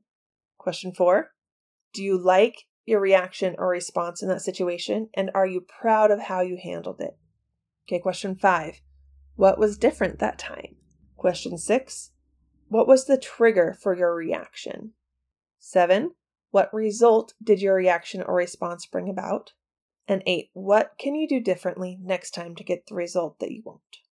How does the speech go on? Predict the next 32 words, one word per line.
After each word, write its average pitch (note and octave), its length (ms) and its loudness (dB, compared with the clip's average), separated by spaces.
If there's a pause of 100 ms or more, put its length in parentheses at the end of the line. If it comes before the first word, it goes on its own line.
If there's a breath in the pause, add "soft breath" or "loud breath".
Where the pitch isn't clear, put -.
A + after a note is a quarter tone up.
(540)
Okay, F3 140 0
take G3 220 -2
a C4 60 4
pen C4+ 160 4
and C#4+ 120 -2
paper C4+ 240 4
with B3+ 240 2
you F3+ 180 0
when F3+ 100 -4
you F3+ 80 -10
sit F#3 260 -2
to - 100 -12
reflect F#3+ 360 -4
on F3+ 80 -6
these F3 140 -14
questions. - 640 -8 (480)
Don't G3 280 4
take A#3 180 0
your C4+ 80 4
phone. F#3 460 2 (480)
I G3 100 0
don't F#3+ 340 8
want G#3 160 0
you G#3 100 -2
distracted. F3+ 720 -2 (460)
Write F#3 160 8
out G#3 160 8
your B3+ 180 0
answers G3 420 -6
to - 100 -16
these F3 180 -6
questions - 800 -10